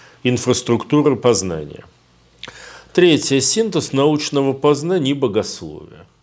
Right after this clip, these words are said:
Кафедра математики и теоретической физики в духовных академиях. А, преподавание теологии и философии студентам-естественникам в той форме, в которой они это смогут слушать,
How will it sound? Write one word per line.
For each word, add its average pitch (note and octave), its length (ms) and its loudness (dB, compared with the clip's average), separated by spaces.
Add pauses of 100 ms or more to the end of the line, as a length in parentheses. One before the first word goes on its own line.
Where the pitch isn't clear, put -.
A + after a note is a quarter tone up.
(840)
Кафедра F#3 480 2
математики C#3 720 0
и A#2 40 -2
теоретической B2+ 720 -2
физики E3 400 -10
в F#2 80 -8
духовных C3 540 -6
академиях. D#2+ 680 -6 (1500)
А, A2 240 4
преподавание C#3+ 720 4
теологии D3+ 540 2
и - 20 0
философии C#3+ 600 -2
студентам-естественникам A#2 1300 -6
в G2 60 -14
той A#2+ 180 0
форме, D3+ 380 0
в - 80 -6
которой G#2+ 400 0
они B2+ 160 -2
это C#3+ 200 -2
смогут A#2 460 -8
слушать, - 640 -10